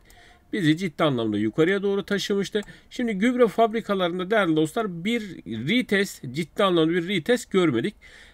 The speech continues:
E, biraz dikkat edeceğimiz bir noktaya geldiğimizi düşünüyorum gübre fabrikalarına. Biraz güç kaybı var son dönemde.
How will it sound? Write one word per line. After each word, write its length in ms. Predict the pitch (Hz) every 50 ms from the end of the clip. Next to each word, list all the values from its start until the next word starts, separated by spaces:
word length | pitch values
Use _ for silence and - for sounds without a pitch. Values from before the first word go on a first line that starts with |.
| _ -
E, 100 | 160 208
biraz 240 | 262 269 240 185
dikkat 380 | 190 220 - _ - 262 262 247
edeceğimiz 640 | 240 220 208 202 180 196 208 220 247 233 196 190
bir 180 | 208 220 202 202
noktaya 400 | 202 202 170 - - 208 208 202
geldiğimizi 560 | 190 190 185 180 175 180 185 190 190 226 214
düşünüyorum 440 | 202 160 - - 135 117 107 107 104
gübre 260 | 113 113 110 113 107
fabrikalarına. 800 | 101 - 117 104 98 107 - - 113 110 104 101 113 160 214 196
Biraz 300 | 170 170 185 185 165 147
güç 200 | 151 190 185 -
kaybı 380 | - - 185 180 190 180 202 202
var 160 | 202 196 196
son 340 | 190 - 202 196 202 202 196
dönemde. 460 | 202 202 202 202 196 196 196 202 202